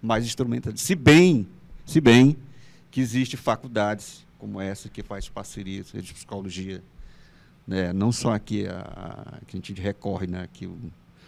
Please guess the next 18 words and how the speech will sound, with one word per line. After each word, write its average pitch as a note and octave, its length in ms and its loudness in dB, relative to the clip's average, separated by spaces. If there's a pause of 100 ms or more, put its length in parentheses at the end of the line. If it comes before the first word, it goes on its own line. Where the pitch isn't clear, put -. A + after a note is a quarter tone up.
mas E2+ 160 -6
as G2+ 160 -6
faculdades, A2+ 560 2
ela B2+ 140 0
tem B2+ 160 -2
tido A#2 200 -4
um A2+ 60 -4
papel A2 320 -4
de G#2+ 140 -2
grande A#2+ 260 2
relevância A#2 540 -6
também A2 480 -8 (760)
com A2 220 -6
os F#2 100 -8
estudantes A2 440 -2
de - 40 -20
psicologia, G#2+ 580 -4
que A#2+ 220 -8